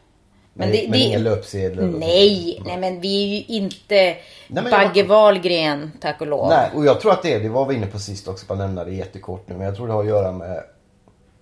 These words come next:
Speaker 1: om man visar journalisterna på de här tidningarna respekt, så får man väl respekt
Speaker 2: Ja.
Speaker 1: tillbaks. Det är min erfarenhet faktiskt.
Speaker 2: Men sen, i-, alltså, det är ju inte så att det är ju
Speaker 1: Nej, men det är många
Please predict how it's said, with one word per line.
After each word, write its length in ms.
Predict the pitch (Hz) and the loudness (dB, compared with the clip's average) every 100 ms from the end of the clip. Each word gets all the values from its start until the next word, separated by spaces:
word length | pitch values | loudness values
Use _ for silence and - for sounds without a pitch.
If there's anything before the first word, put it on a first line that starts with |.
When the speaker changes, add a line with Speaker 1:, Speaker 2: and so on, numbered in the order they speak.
| _ _ _ _ _ _ | _ _ _ _ _ _
Speaker 1:
om 160 | - 104 | -10 -4
man 160 | 110 127 | -4 -6
visar 380 | 117 95 104 | -10 -4 -4
journalisterna 560 | 110 117 127 127 101 104 | -4 -4 -6 -6 -8 -10
på 120 | 104 | -6
de 120 | 110 | -6
här 80 | 110 | -6
tidningarna 560 | 101 113 98 95 95 95 | -8 -8 -6 -6 -4 -6
respekt, 540 | 98 - 127 127 - | -8 -6 -6 -6 -14
så 120 | - 101 | -12 -8
får 160 | 107 | -6
man 140 | 98 98 | -4 -4
väl 160 | 95 - - | -6 -8 -12
respekt 360 | 107 - 170 | -10 -8 -4
Speaker 2:
Ja. 80 | 185 | 4
Speaker 1:
tillbaks. 340 | 185 190 185 - | 8 8 6 2
Det 100 | 127 | -4
är 40 | |
min 200 | 135 117 | -4 -4
erfarenhet 520 | 127 101 90 87 80 | -4 -6 -8 -10 -14
faktiskt. 400 | - 101 - 95 | -12 -12 -12 -14
Speaker 2:
Men 140 | 208 208 | -8 -6
sen, 360 | 226 208 196 | -2 -2 -4
i-, 380 | 180 196 190 - 175 | -6 -6 -6 -4 -4
alltså, 160 | 185 | -4
det 120 | 185 | -6
är 120 | 202 196 | -6 -4
ju 100 | 190 | -6
inte 320 | 175 - 160 | -6 -12 -16
så 140 | - | -10
att 180 | 165 - | -10 -10
det 60 | 165 | -14
är 240 | 160 156 147 | -12 -10 -12
ju 160 | 143 139 _ _ - 98 - - | -12 -16 _ _ -20 -20 -18 -8
Speaker 1:
Nej, 120 | 127 | -4
men 80 | 135 | 0
det 60 | |
är 40 | 143 | 0
många 400 | 139 123 120 | 2 2 0